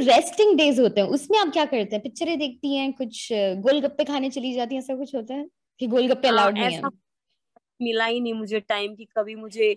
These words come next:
Speaker 2: rest का time मिला और फिर मैं गोलगप्पे <laughs> खाने गई हूँ। गोलगप्पे भी कभी-कभी ऐसे ही चलते-चलते ही खाने पड़ते हैं कि भाई चलो आज गोलगप्पे खा लेते हैं।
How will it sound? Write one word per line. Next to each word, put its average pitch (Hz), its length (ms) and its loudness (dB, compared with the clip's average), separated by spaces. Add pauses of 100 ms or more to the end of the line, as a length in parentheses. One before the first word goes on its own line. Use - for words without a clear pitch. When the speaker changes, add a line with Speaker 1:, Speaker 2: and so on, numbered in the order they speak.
(320)
Speaker 2:
rest 202 420 0
का 254 140 2
time 247 340 -2
मिला 240 300 0
और 226 180 -4
फिर 233 180 -14
मैं 233 180 -8
गोलगप्पे 208 460 -4
<laughs> 262 200 -2
खाने 254 200 0
गई 277 300 0
हूँ। 294 200 -2 (400)
गोलगप्पे 277 520 2
भी 285 120 -4
कभी-कभी 262 540 0
ऐसे 247 240 -4
ही 254 220 -8
चलते-चलते 262 600 -2
ही 285 80 -4
खाने 247 300 -4
पड़ते 214 320 -8
हैं 226 160 -4
कि 220 100 -6
भाई 214 140 -10
चलो 202 240 -4
आज 214 180 0
गोलगप्पे 262 500 -2
खा 233 180 -8
लेते 214 360 -12
हैं। 226 60 -20